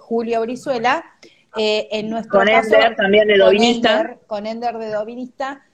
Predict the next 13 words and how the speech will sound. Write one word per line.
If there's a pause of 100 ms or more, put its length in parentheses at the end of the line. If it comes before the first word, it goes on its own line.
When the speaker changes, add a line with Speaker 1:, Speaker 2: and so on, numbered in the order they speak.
(120)
Speaker 1:
en
una
feria
divina
por
la
zona
de
Recoleta,
o
sea
que, (560)
eh,